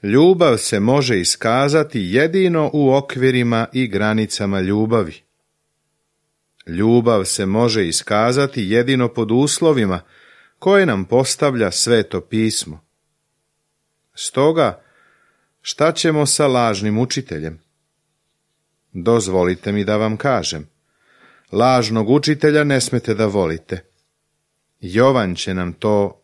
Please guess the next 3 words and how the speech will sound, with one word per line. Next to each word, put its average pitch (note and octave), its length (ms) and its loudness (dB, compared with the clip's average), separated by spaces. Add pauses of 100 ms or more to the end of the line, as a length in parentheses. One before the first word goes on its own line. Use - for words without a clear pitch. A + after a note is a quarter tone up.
(100)
potpuno A2+ 760 -2 (600)
jasno F#2+ 540 -4
pokazati. F2 880 -6